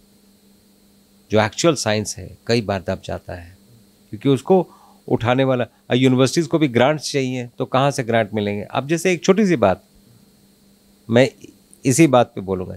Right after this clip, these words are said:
जितने दुनिया में nutrition के colleges और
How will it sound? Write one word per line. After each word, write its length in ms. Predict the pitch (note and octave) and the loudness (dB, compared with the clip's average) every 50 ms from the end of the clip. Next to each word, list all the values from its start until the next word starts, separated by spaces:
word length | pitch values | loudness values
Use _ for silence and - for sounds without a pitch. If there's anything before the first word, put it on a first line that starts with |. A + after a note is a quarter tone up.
| F2+ F2+ | -10 -4
जितने 420 | A2 C3 C3 C3 - F3+ G3 G3 E3 | 0 0 0 0 0 -2 0 0 -2
दुनिया 440 | A2+ - G#2 G2+ G#2 A#2 C3+ C#3 B2 | 0 0 0 2 2 4 2 2 2
में 260 | G#2+ F#2+ F2+ G2 - - _ _ _ _ _ _ _ _ _ _ _ _ _ _ _ _ _ _ _ _ _ _ _ _ _ _ _ _ _ _ _ _ _ _ _ _ _ _ _ _ _ - - _ _ - | 0 -2 -4 -8 -12 -18 _ _ _ _ _ _ _ _ _ _ _ _ _ _ _ _ _ _ _ _ _ _ _ _ _ _ _ _ _ _ _ _ _ _ _ _ _ _ _ _ _ -20 -20 _ _ -2
nutrition 580 | A2 A2 A#2 A#2+ B2 - C3+ B2+ - E3+ F#3 F3+ | 2 2 2 2 2 2 0 0 0 0 -2 -2
के 160 | - E3+ C#3+ | -2 -4 -2
colleges 560 | - - A2 A2+ A2+ A#2+ A2+ B2+ C#3+ C3+ A#2+ | 2 2 2 4 4 2 0 -2 -2 -2 0
और 280 | A#2 G#2+ G#2+ G2+ - | 2 0 0 0 -4